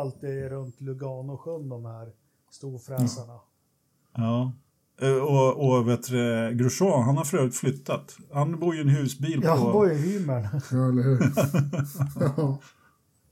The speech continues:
Speaker 1: Men vad, vad innebär det här om vi går in på det? Vi, vi stannar loppet lite, men, eh, Andretti, varför vill de in i Formel ett? Vad, vad ser vi, vad kan hända, vad är möjligheterna, samarbetet Alfa Romeo, vad,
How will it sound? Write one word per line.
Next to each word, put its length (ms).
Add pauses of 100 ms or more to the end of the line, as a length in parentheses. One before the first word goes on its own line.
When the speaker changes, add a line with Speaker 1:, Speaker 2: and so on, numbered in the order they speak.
(440)
Speaker 1:
Men 200
vad, 260
vad 120
innebär 460
det 80
här 220
om 160
vi 60
går 160
in 160
på 80
det? 180
Vi, 220
vi 320
stannar 440
loppet 380
lite, 360
men, 340
eh, 60 (220)
Andretti, 540 (200)
varför 480
vill 200
de 260
in 200
i 60
Formel 440
ett? 380
Vad, 400 (680)
vad 140
ser 300
vi, 100
vad 220
kan 160
hända, 420
vad 200
är 40
möjligheterna, 960
samarbetet 720
Alfa 260
Romeo, 500
vad, 340